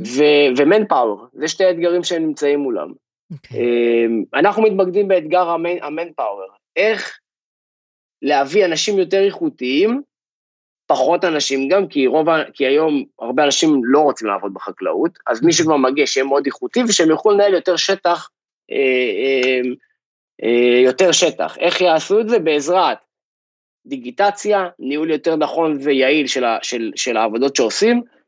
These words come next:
Speaker 1: ובעזרת, אה, אה, כלים מתקדמים ואוטונומיה, שזה נמצא, כלים אוטונומיים, טרקטורים אוטונומיים, שבעצם, אה, רובוטים שבעצם כבר מתחילים להיכנס לתוך העולם ה-, החקלאי.
Speaker 2: יפה.
Speaker 1: ופילדין היא בעצם מערכת הפעלה ש-, ש-,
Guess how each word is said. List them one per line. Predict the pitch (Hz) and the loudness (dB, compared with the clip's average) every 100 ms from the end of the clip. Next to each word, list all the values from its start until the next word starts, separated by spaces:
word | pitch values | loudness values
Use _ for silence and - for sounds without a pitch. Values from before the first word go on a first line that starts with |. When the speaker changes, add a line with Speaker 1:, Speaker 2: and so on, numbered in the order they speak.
| _ | _
Speaker 1:
ובעזרת, | 165 196 196 190 175 190 185 190 | 2 4 4 2 2 2 0 2
אה, | 190 185 180 175 165 160 _ _ _ | 2 4 2 2 0 -2 _ _ _
אה, | - 160 156 143 | 0 2 2 0
כלים | 180 165 196 | 0 2 2
מתקדמים | 190 160 175 170 196 170 | 2 2 2 4 2 4
ואוטונומיה, | 165 165 160 196 196 165 | 2 2 2 4 4 2
שזה | - 131 131 | 0 -4 -4
נמצא, | 131 131 - 156 156 147 143 - | -4 -4 -2 0 2 2 -2 -2
כלים | 143 170 | 0 0
אוטונומיים, | 160 165 175 180 | 0 0 2 0
טרקטורים | 143 143 - 180 170 | 0 -4 -2 -2 -2
אוטונומיים, | 156 151 143 143 143 | -2 -2 -2 -2 -2
שבעצם, | 127 113 135 - 147 | -4 -2 -2 0 0
אה, | 131 110 | 0 -2
רובוטים | 117 180 185 185 151 | 2 2 2 0 -4
שבעצם | 135 123 131 147 | -4 -4 -4 -4
כבר | 139 | -4
מתחילים | 120 - 139 | -6 -6 -2
להיכנס | 143 135 127 127 | 0 0 -4 -4
לתוך | 120 123 117 117 | -8 -10 -4 0
העולם | 113 117 117 | 2 2 0
ה-, | 117 107 - _ _ _ _ | -2 -2 -6 _ _ _ _
החקלאי. | - 98 - - 113 107 90 - _ _ _ _ _ _ _ _ - | -2 -2 -2 -2 2 2 0 -6 _ _ _ _ _ _ _ _ -12
Speaker 2:
יפה. | 151 - 139 127 | -12 -12 -12 -6
Speaker 1:
ופילדין | 156 240 233 220 | -2 2 4 4
היא | 180 | 4
בעצם | 185 202 190 | 2 2 0
מערכת | 196 202 | 0 -4
הפעלה | 190 214 233 233 | -2 0 0 0
ש-, | - 147 - | -4 -12 -12
ש-, | - | -14